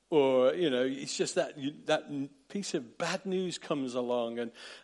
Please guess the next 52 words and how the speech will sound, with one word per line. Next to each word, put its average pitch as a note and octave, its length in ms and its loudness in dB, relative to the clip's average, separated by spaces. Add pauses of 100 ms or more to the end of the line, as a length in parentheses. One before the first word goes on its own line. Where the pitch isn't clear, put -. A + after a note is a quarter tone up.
(140)
just - 240 -12 (160)
all A3+ 100 -2
of F3 80 -4
a E3 60 -8
sudden F#3+ 340 0
it's - 240 -8
like E3 320 -2
emotional D3 800 -2
<laughs> C#3 80 0
meltdown B2 800 -2
time. G#2+ 440 -4 (400)
He - 260 2
was, A#3 200 4
"But A#3 320 -2
I A#3 40 2
was C4+ 220 4
right A3+ 160 4
up G#3 140 0
there F4+ 220 6
a F3+ 100 8
moment C#3+ 340 6
ago." A2 260 2 (880)
I G#3 100 2
know A3+ 220 4
that. B2+ 180 8
I C3+ 120 6
was F3 180 6
like, C3 200 2 (300)
that F3 80 -6
was C3 100 -8
like - 180 -6
a C3 40 -16
week - 340 -6
Thursday E3 440 2
ago. G#2 440 0
I F3 40 6
was G3+ 160 2
like, C#3 180 4 (100)
I F#4 40 2
was E4+ 140 6
cruising. D#3+ 460 0 (300)
I C#4 40 12
was F4+ 160 12
doing F3+ 240 10
great. G#3 300 4 (460)
Next - 160 -10
thing E3+ 100 -4
you D3 60 0
know, A3+ 80 6
I'm A#3+ 100 2
in G#3 80 4
hospital. B3+ 480 4